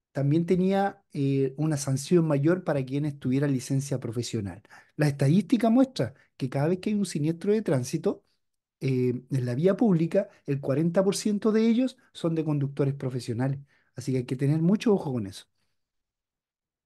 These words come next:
Negación, prueba de detección de alcohol. O sea, si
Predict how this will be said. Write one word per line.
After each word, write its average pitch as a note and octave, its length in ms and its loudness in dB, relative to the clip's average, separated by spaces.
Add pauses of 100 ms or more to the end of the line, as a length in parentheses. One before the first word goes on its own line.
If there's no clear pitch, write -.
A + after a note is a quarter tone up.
(520)
Negación, A#3 840 6
prueba C4+ 440 6
de F3 200 0
detección F#3+ 680 0
de G#3 100 -2
alcohol. E3+ 440 -6 (160)
O - 80 -10
sea, - 380 -4 (320)
si B2 440 -6